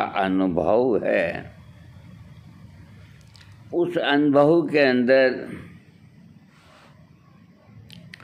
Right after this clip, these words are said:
सर्वप्रथम आयुर्वेद ही आता है।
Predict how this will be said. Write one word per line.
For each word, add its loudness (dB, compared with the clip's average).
सर्वप्रथम 0
आयुर्वेद 0
ही -2
आता -4
है। -10